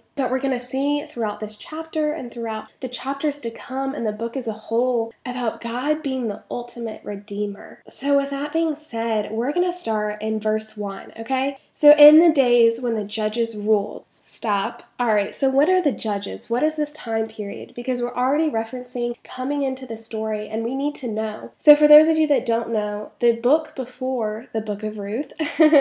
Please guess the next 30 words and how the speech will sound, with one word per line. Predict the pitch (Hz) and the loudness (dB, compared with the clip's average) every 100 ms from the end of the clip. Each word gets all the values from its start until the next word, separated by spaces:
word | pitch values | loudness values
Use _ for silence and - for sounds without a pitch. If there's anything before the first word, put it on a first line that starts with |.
| 269 - | 4 4
is | 254 254 262 | 4 4 -2
the | 233 | -4
book | 220 214 | -2 -2
of | 214 | -2
Judges. | 202 196 196 - - 233 - - | -4 -6 -6 -8 -12 -14 -12 -6
And | 254 247 240 - 208 | -2 -2 -2 -6 -8
during | 240 277 311 | -4 0 2
this | 277 269 | 0 -4
time | - 220 233 | -8 -2 -2
period, | 233 233 208 202 | -2 -2 -2 -2
it's | 196 196 220 | -4 -8 -2
really | 240 294 294 240 | 2 2 0 -4
a | |
time | 196 - 233 226 226 | -8 -10 -4 -4 -4
of | - - - | -8 -12 -8
unrest | 247 285 220 202 220 185 - - - - | -2 -2 -2 -4 -6 -8 -14 -18 -12 -2
and | 233 220 | 0 0
chaos | - 247 233 202 - - | -4 -2 0 0 -6 -12
because | - 233 220 | -12 -12 -8
they're | 196 | -10
searching | 202 - 285 302 330 302 | -10 -6 -4 -2 -4 -4
for | 247 | -6
a | 208 | -8
king. | 202 - 247 214 - 240 - | -10 -8 -4 -4 -8 -12 -8
So | - 277 | 0 0
we're | 269 | 0
stepping | 262 - 277 311 339 | -4 -2 -2 2 2
into | 311 - | 0 -2
the | 330 320 | -2 -4
story, | - 214 202 208 240 262 | -4 -6 -4 -6 -10 -12